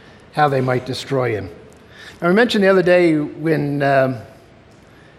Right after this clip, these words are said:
when the parents were bringing the children to Jesus to lay his hands on them, that, that Jesus was indignant that the disciples rebuked him and said,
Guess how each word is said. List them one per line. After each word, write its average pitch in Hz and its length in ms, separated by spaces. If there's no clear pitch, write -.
when 147 320
the 123 80
parents 170 420
were 143 80
bringing 147 260
the 131 80
children 120 540
to 147 320
Jesus 135 440
to 151 100
lay 147 160
his 135 100
hands 139 280
on 107 140
them, 90 120
that, 139 180
that 160 200
Jesus 165 460
was 165 200
indignant 143 640
that 139 140
the 147 80
disciples 139 500
rebuked 139 400
him 120 80
and 113 100
said, 113 320